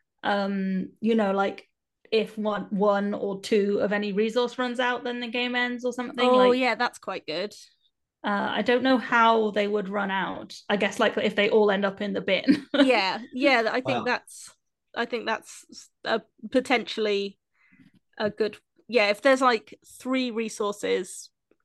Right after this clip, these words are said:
Speaker 2: in, all in the bin or something like that, like, there would, it would have to be something that it was reasonable to keep track of,
Speaker 1: Mm.
Speaker 2: if you know
Speaker 3: Yeah.
Speaker 2: what I mean. I
Speaker 1: Yeah.
Speaker 2: suppose if you have the resources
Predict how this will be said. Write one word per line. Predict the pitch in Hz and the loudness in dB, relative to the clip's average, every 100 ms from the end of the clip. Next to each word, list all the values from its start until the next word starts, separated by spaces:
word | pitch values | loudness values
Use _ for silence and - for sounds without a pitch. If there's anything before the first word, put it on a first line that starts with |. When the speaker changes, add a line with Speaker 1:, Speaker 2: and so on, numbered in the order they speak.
| _ | _
Speaker 2:
in, | - 208 196 - | -6 -4 -6 -4
all | 220 208 | -2 0
in | 202 | 0
the | 202 | -2
bin | 202 202 202 202 - | -2 -2 -2 -8 -8
or | 214 196 190 | -6 -4 -6
something | - 175 175 202 196 | -8 -10 -6 -6 0
like | 190 - | -2 0
that, | - - - | -4 -4 0
like, | 220 - | -2 2
there | 233 | 2
would, | 226 220 _ _ _ _ 254 | 2 -4 _ _ _ _ -6
it | 240 | -4
would | 240 | 0
have | 277 | -2
to | - | -2
be | 254 | -4
something | 262 220 220 214 | -4 -4 -6 -4
that | 208 | -2
it | 220 214 | -2 -2
was | 214 214 | -6 -6
reasonable | 233 220 208 214 202 202 | -8 -6 -6 -4 -4 -6
to | - | -10
keep | 208 - | -12 -12
track | - 196 - | -4 -4 -2
of, | - - 214 _ _ _ _ _ | -4 -4 -8 _ _ _ _ _
Speaker 1:
Mm. | 233 202 185 214 | -6 -4 -6 -8
Speaker 2:
if | 214 - | -10 -6
you | 214 | -4
know | 214 | -4
Speaker 3:
Yeah. | - | -4
Speaker 2:
what | |
I | 190 | -6
mean. | 143 - - _ _ _ _ _ _ _ _ | -6 -8 -12 _ _ _ _ _ _ _ _
I | 359 | -2
Speaker 1:
Yeah. | 392 | 0
Speaker 2:
suppose | 381 403 403 - | 0 2 2 2
if | 339 311 | 0 2
you | 320 | 4
have | 330 339 | 4 0
the | 302 | -2
resources | 277 262 269 240 - 226 214 | -2 -2 0 0 0 -2 -4